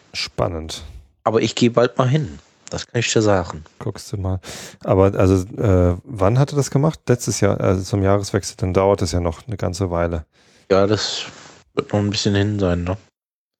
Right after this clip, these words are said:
Speaker 1: Ja.
Speaker 2: Aber wenn du mal auf Twitter guckst, Waterford Distillery, äh, der ist ja sehr fleißig. Der hält einen immer schön auf dem Laufenden.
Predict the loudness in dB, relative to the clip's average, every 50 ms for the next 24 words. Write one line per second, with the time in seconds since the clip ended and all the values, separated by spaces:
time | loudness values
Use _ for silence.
0 | _ _ _ -6 -6 -4 -4 -2 0 2 4 4 4 4 4 4 4 2 2 0
1 | 0 -2 0 2 2 0 0 -2 -6 -8 -8 -6 0 0 2 2 0 -2 -2 -2
2 | -2 0 -2 -2 0 0 0 2 2 2 2 0 -2 _ _ _ _ _ _ _
3 | _ _ _ _ _ _ _ _ _ _ _ _ _ _ _ _ _ _ _ _
4 | _ _ _ _ _ _ _ 2 4 6 6 6 4 4 2 0 _ 0 0 0
5 | 2 0 2 2 4 4 4 2 2 2 2 0 2 2 2 2 2 2 2 -2
6 | -2 -4 -8 -8 -6 -2 -2 0 0 0 -2 -2 -2 -2 -2 -2 0 0 0 -2
7 | -2 -2 0 2 2 2 0 -2 -4 -4 -6 -8